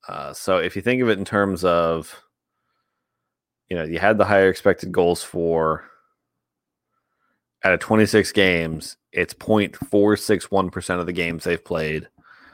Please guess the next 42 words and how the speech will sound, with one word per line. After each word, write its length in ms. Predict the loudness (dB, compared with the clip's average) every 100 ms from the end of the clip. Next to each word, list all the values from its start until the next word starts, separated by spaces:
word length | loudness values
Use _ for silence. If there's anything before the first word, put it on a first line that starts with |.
| -20 -6
they 120 | 0
had 160 | 2 2
the 60 | 0
higher 400 | 0 2 2 2
expected 380 | 0 -2 -2
goals 160 | -4 -6
for. 240 | -6 -6
They, 160 | -2 0
they, 160 | 0 0
in 240 | 0 0
that, 180 | 0 0
in 140 | 0
that, 260 | 0 -2 0
by 120 | 0
that 180 | 2 2
estimation, 380 | 0 -6 -8 -8
they 80 | -10
were 40 |
the 60 | -6
better 180 | -8
team. 300 | -10 -14 -16 -20 _ _ _
Their 100 | 0
points 240 | 4 4
percentage 320 | 2 -2 0 -2
is 100 | -4
point 320 | 2 2 2
four 240 | 0 2
eight 160 | 2 0
one. 340 | -8 -14 -16 _ _ _ _ _ _ _ _
So 180 | -4 2
they 180 | 6 6
are 160 | 6 4
at 300 | 0 -2 -4
where 280 | -2 0
they 160 | 0 -2
deserve 420 | -4 -4 -4 -4
to 100 | -8
be 480 | -10 -10 -12 -14 -18 _ _ _ _ _ _
by, 600 | 2 4 6 4 0 -6 -16 _ _ _ _ _ _ _ _ _ _ _ 0
by 240 | 2 2
that 240 | 0 -2
standard. 580 | -6 -8 -8 -10 -14 -18